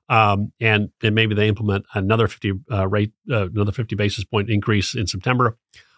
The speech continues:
Uh, or if things are really, uh, looking bad, maybe they go ahead and raise it.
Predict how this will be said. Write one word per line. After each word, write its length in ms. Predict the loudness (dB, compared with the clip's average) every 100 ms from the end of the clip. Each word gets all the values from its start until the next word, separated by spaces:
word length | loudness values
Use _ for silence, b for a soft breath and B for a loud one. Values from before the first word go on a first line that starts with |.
| b
Uh, 240 | 4 4 4
or 280 | 4 6 6
if 100 | 4
things 260 | 0 2
are 60 | 2
really, 400 | 2 2 2 -2
uh, 180 | -4 -4
looking 360 | -2 -2 -2 2
bad, 320 | 4 4 2
maybe 220 | 2 0
they 100 | -2
go 160 | 0 2
ahead 180 | 0
and 200 | 0 -2
raise 260 | -2 -2 -2
it. 100 | -4